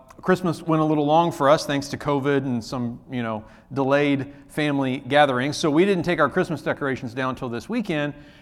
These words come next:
Uh, some of you are like, "What? I didn't think that happened till March." But, you know, that's a whole other story. But I learned something about myself this weekend, and that is, as much as I like putting up Christmas decorations,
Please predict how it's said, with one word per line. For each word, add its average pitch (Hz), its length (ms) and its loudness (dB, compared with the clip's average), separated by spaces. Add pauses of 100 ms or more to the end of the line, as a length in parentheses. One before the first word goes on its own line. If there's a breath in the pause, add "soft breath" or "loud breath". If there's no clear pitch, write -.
(120)
Uh, 127 220 0
some 175 200 -2
of 160 120 0
you 139 100 4
are 135 60 4
like, 120 180 2
"What? 240 340 -2 (160)
I 156 120 0
didn't 190 180 -6
think 170 140 -6
that 175 120 -4
happened 165 280 -2
till 156 100 -2
March." 160 420 -4
But, 156 160 -2
you 175 120 0
know, 151 60 4
that's 185 160 4
a 185 60 6
whole 180 140 4
other 147 160 2
story. 185 380 4 (580 loud breath)
But 175 100 6
I 175 60 8
learned 240 300 6
something 202 260 2
about 156 240 4
myself 143 480 2
this 135 160 -4
weekend, 175 320 -2
and 165 160 -2
that 180 160 2
is, 180 240 0
as - 260 -8
much 208 160 -2
as 185 120 -2
I 165 80 4
like 160 260 2
putting 156 240 -2
up 180 220 -2
Christmas 135 280 -6
decorations, 113 560 -6